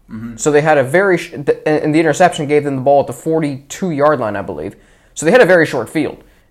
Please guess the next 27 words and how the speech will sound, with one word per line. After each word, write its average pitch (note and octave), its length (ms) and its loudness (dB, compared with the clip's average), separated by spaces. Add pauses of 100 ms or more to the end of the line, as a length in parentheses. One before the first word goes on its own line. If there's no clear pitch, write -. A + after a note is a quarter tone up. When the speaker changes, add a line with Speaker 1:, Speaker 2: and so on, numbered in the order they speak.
(120)
Speaker 2:
And E3+ 100 4
at D#3+ 60 0
that A#3+ 220 4
point F#3+ 200 4
in D3+ 80 0
time, C#3+ 320 0
you C3+ 60 -4
know, C3+ 100 -4
the - 20 -4
Bearcats, E3+ 540 0
the D3+ 100 -6
Bearcats G#3 380 0
defense F3 240 -6
was D3 140 -8
kind C4+ 280 -2
of B3 120 0
just A3+ 200 -6
getting G3+ 300 -2
into D3+ 160 -4
the, - 100 -10
into D3+ 140 -2
the C#3 60 -4
game B2+ 160 -4
a A2 40 -10
little A2+ 160 -4
bit. A#2 160 -6
But - 220 -4